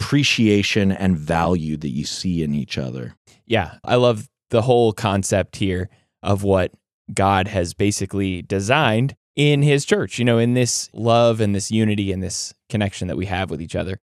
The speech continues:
Speaker 2: which is actually, I guess, sort of goes into my third and final favorite thing here, which is conversation. So you talked about being a, what did you call yourself, a loud friend? <laughs> I think, uh,
Speaker 1: <laughs>
Speaker 2: you know, it is interesting, though,
Speaker 1: I'm the
Speaker 2: how
Speaker 1: talker.
Speaker 2: powerful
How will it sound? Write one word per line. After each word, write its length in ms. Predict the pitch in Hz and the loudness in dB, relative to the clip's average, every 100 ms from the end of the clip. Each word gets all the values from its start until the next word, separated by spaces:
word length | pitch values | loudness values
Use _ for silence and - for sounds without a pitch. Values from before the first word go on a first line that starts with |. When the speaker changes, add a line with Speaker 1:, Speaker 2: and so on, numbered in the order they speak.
| _ | _
Speaker 2:
which 160 | 135 139 | -2 2
is 100 | 156 | 2
actually, 340 | 214 - 151 | 2 2 4
I 80 | 127 | 4
guess, 180 | 147 151 | 2 2
sort 200 | 139 131 | 2 2
of 80 | 117 | 4
goes 200 | 120 120 | 2 2
into 140 | 104 | 0
my 120 | 92 | 0
third 440 | 90 104 120 139 147 _ | -2 2 2 0 -4 _
and 220 | 107 98 | -6 -2
final 340 | 117 131 151 | 0 2 2
favorite 320 | 151 156 156 - | 2 0 0 -2
thing 200 | 156 165 | -2 0
here, 280 | 151 156 - _ _ | 0 -2 -4 _ _
which 180 | 156 156 | -2 0
is 100 | 127 | -4
conversation. 840 | - 139 117 - 117 - 160 175 _ - | 0 2 2 2 0 0 -4 -4 _ -4
So 40 | |
you 140 | 107 101 | -2 0
talked 240 | 117 101 | 0 0
about 300 | 104 95 92 - _ | 0 0 -2 -8 _
being 300 | 110 104 101 | 0 0 -2
a, 180 | 92 98 - | -4 -8 -4
what 140 | 110 | -4
did 60 | 104 | -4
you 60 | 113 | -2
call 180 | 123 | 0
yourself, 320 | 113 107 113 107 | 2 0 -2 -2
a 40 | |
loud 440 | 95 92 101 113 | -2 0 2 0
friend? 420 | - 123 123 151 - | 0 0 2 0 0
<laughs> 680 | - 320 - - 285 - 233 | 0 0 -2 -12 -14 -14 -10
I 140 | - 175 | -4 -2
think, 360 | - 190 180 | 0 0 2
uh, 280 | 170 143 131 - - - - | 4 4 2 0 -4 -2 -4
Speaker 1:
<laughs> 420 | - - - - | -2 -4 -2 -2
Speaker 2:
you 100 | 165 | 2
know, 160 | 165 151 | 4 4
it 120 | 156 | 4
is 180 | 190 254 | 2 2
interesting, 600 | 190 208 214 - 127 110 | 0 0 -2 0 0 2
though, 260 | 117 110 110 | 2 2 4
Speaker 1:
I'm 140 | 160 | 4
the 60 | 143 | 4
Speaker 2:
how 80 | 160 | 4
Speaker 1:
talker. 480 | 151 107 - 110 101 - _ - - | 4 2 2 0 0 -12 _ -10 -6
Speaker 2:
powerful 840 | 127 131 151 117 - 82 85 | 0 2 2 2 0 -8 -8